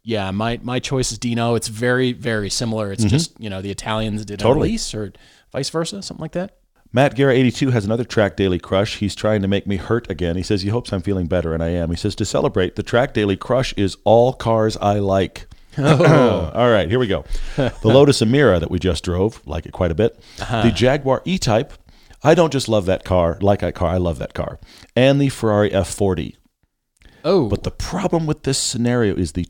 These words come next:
Speaker 2: track daily crush. You didn't say daily weekend and crush. Because the problem is
Speaker 1: <laughs>
Speaker 2: the E-Type, which I do love, is not a daily.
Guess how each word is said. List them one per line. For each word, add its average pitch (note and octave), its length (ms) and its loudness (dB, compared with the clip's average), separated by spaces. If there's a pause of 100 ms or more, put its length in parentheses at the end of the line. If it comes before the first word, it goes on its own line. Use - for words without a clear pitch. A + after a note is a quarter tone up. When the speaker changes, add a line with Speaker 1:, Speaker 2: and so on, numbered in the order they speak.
Speaker 2:
track - 640 -4 (500)
daily G2 640 2 (240)
crush. - 580 0 (840)
You G2 120 0
didn't D#3+ 180 2
say C3+ 360 0 (340)
daily G#2+ 600 4 (340)
weekend E2+ 800 -2
and E2+ 200 -4
crush. - 580 -6 (960)
Because G#2+ 320 0
the A#2 80 0
problem D3+ 440 2
is F2 240 2 (140)
Speaker 1:
<laughs> - 140 -14
Speaker 2:
the - 240 0
E-Type, A2+ 600 0
which G2+ 260 0
I G2+ 160 4
do A#2 180 2
love, E2+ 460 -4 (560)
is F2 160 -4
not E2+ 200 0
a D#2+ 60 -4
daily. C2+ 440 -8